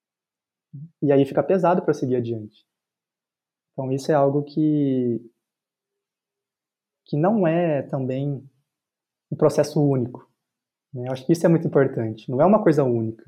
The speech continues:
Você não vai em uma sessão, seja ela de qualquer terapia, e fala assim, "Nossa, agora eu olhei pro meu pai, agora eu olhei pra minha mãe, agora a coisa tá tudo certo."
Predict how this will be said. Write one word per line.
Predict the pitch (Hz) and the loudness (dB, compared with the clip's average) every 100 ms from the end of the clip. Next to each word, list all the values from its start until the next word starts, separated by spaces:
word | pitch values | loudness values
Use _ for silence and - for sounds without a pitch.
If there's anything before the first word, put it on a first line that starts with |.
| 117 _ | -20 _
Você | - | -10
não | 131 | -4
vai | 127 170 | 2 2
em | 214 | 4
uma | 190 160 | 2 2
sessão, | 165 143 - 139 135 | 0 -2 -2 -2 -4
seja | - 139 131 131 | 0 0 2 0
ela | 131 131 | 0 0
de | 131 | -2
qualquer | 139 - 175 | -2 0 0
terapia, | 175 139 - 143 185 127 123 _ _ _ _ _ _ _ _ - | 0 -2 -2 -2 0 0 -4 _ _ _ _ _ _ _ _ -18
e | - | -6
fala | 139 | -4
assim, | 139 131 | -4 0
"Nossa, | 143 139 135 | 0 0 -2
agora | 123 143 196 | 0 4 6
eu | 170 | 6
olhei | 139 143 | 6 6
pro | 143 | 4
meu | 123 | -4
pai, | 120 127 120 | -4 -4 -4
agora | 117 139 185 180 | -2 2 4 6
eu | |
olhei | 151 | 6
pra | 143 | 4
minha | 131 120 | -2 -6
mãe, | 117 117 | -8 -8
agora | 117 160 180 | -2 2 2
a | |
coisa | 175 143 143 | 0 -2 -4
tá | |
tudo | 135 123 | -10 -10
certo." | 120 - 120 | -12 -18 -20